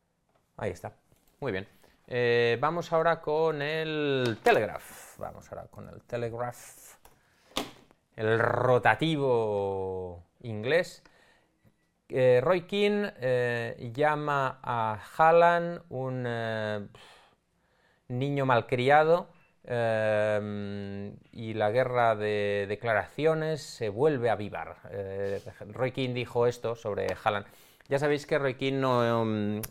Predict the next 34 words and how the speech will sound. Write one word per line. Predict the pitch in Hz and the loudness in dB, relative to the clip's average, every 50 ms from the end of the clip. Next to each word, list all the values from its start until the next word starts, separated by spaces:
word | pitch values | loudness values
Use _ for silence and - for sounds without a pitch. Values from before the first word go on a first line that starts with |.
| 120 - | -12 -6
pues | - 123 113 123 | -4 -2 -2 0
no | 131 | -2
es | 120 127 | -2 -2
muy | 135 123 | -2 -4
fan, | - - 92 85 85 82 | 0 0 0 0 0 0
¿vale? | 92 107 120 | -2 -2 0
De | 117 98 | 0 -2
la | 90 | -2
familia | - 101 95 95 92 92 - | -2 -4 -6 -2 -2 -2 0
Haaland. | - 104 104 117 135 - _ _ _ _ _ _ _ _ _ _ _ _ - | 0 0 -2 -2 -6 -10 _ _ _ _ _ _ _ _ _ _ _ _ -18
No | 117 110 104 | -16 -14 -10
es | 92 101 | -6 -6
muy | 101 - | -6 -4
fan. | - 110 110 113 - - - - - - - - - _ _ _ _ _ - | -4 -6 -6 -8 -12 -20 -20 -20 -20 -20 -20 -20 -20 _ _ _ _ _ -6
Y | - 135 131 131 127 123 123 123 123 120 120 127 117 | -4 -2 0 2 2 2 2 2 2 2 2 0 0
entonces | 123 123 - 135 135 131 | -2 2 4 4 4 4
se | - - 127 | 2 0 0
ve | 117 113 | 0 4
que | 123 117 | 2 2
rajó | 113 113 113 - - 117 110 | 4 2 0 0 0 -2 0
de | 113 110 107 - | 2 0 0 4
Haaland, | - 120 110 110 120 131 131 - | 4 4 4 4 2 -2 -4 -4
que | - 113 | -2 0
dices, | 107 101 - 104 95 - 113 | 0 0 0 -2 -4 -2 -2
"Hombre, | 110 107 104 87 - - _ - - - | -2 -2 -2 -2 -4 -8 _ -20 -20 -16
ha | - 104 | -10 -6
marcado | 101 104 98 104 104 | -4 0 2 2 2
cuatro | 98 98 92 90 95 95 | 2 2 0 0 0 -2
goles, | 107 110 101 90 - - | 0 0 -2 -4 -6 -10
quizá | 98 - 98 98 | -10 -8 -6 -6
no | 101 | -6
es | 95 - | -8 -8
el | 92 90 | -8 -4
día". | 101 92 | -4 -6